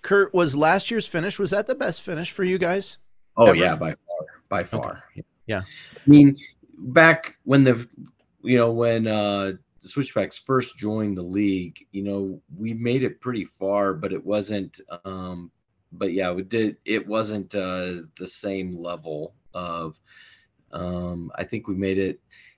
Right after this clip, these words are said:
Speaker 2: might have ended up, we didn't make it to the final. We made it to the conference semi, I mean, the Western semifinal,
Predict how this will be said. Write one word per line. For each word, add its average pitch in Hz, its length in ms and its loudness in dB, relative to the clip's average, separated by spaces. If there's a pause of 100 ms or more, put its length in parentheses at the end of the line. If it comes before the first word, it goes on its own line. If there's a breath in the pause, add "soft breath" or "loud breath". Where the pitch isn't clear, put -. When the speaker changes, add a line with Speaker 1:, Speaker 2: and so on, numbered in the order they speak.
(120)
Speaker 2:
might 180 200 0
have 127 100 2
ended 107 260 0
up, 104 340 0
we 127 120 0
didn't 147 180 2
make 131 140 4
it 120 80 -8
to 113 100 -4
the 98 100 -2
final. 104 380 -4
We 92 60 -6
made 95 160 -2
it 87 60 -10
to - 100 -20
the - 20 -20
conference 87 480 -12
semi, 87 380 -10 (140)
I 92 80 0
mean, 90 120 -2
the 87 160 0
Western 90 460 -2
semifinal, 80 800 -10